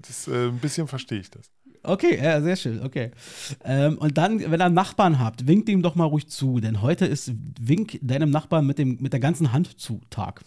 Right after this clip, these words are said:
Speaker 2: Also ganz wichtig, mit der ganzen Hand, nicht nur
Speaker 1: Also,
Speaker 2: mit dem
Speaker 1: also, also nicht, also nicht nur mit zwei Finger oder ein Finger, sondern wirklich mal die ganze Hand.
Speaker 2: Die ganze
Speaker 1: Alle
Speaker 2: Hand nehmen.
Speaker 1: fünf Finger. Natürlich bei denen, die, die,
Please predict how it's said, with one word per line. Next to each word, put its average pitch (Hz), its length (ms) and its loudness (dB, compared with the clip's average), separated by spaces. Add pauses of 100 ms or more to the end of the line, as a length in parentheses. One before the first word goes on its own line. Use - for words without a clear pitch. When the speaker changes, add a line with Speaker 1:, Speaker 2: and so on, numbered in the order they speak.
(160)
Speaker 2:
Also 127 120 -2
ganz 156 120 0
wichtig, 151 140 2
mit 131 80 2
der 127 80 2
ganzen 143 340 2
Hand, 110 120 0
nicht 135 120 0
nur 165 40 4
Speaker 1:
Also, 147 120 6
Speaker 2:
mit - 80 0
dem - 40 0
Speaker 1:
also, 170 180 6
also 170 200 0
nicht, 170 220 -4
also 139 220 -6
nicht 143 220 -6
nur 147 200 -2
mit 135 180 -10
zwei 127 180 0
Finger 175 360 -2
oder 135 200 2
ein 160 220 -4
Finger, 175 420 -4
sondern 147 300 -2
wirklich - 240 -12
mal 139 100 -2
die 113 120 -12 (100)
ganze 165 580 -2
Hand. 160 380 -10 (340)
Speaker 2:
Die 123 60 0
ganze 165 280 2
Speaker 1:
Alle 175 120 8
Speaker 2:
Hand 208 100 4
nehmen. 120 100 -2
Speaker 1:
fünf 196 200 2
Finger. 208 400 2 (300)
Natürlich 175 520 4
bei 143 140 8
denen, 156 320 6
die, 143 180 0
die, 131 120 0